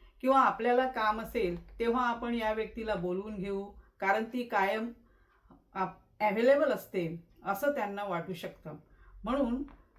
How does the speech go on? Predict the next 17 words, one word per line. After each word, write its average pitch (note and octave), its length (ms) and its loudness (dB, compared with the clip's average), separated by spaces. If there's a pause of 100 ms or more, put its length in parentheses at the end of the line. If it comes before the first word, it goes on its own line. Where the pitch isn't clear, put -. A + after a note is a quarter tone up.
कधीकधी A#3+ 600 2 (440)
थोडा A#3+ 360 4
वेळ A#3 300 4 (400)
लोकांना A#3+ 520 -2
वाट G#3 320 2
बघू F#3 360 0
द्या, D#3+ 260 0 (500)
वाट G#3+ 400 2
बघू G#3+ 320 0
देणे G#3+ 420 -2 (400)
हेही B3+ 400 2
गरजेचं F#3+ 520 -2
आहे. D#3+ 320 -4 (440)
म्हणून C#4 340 0
प्रत्येक C4+ 580 -6
वेळी A3 340 2 (540)
कोणासाठीही A3+ 1000 0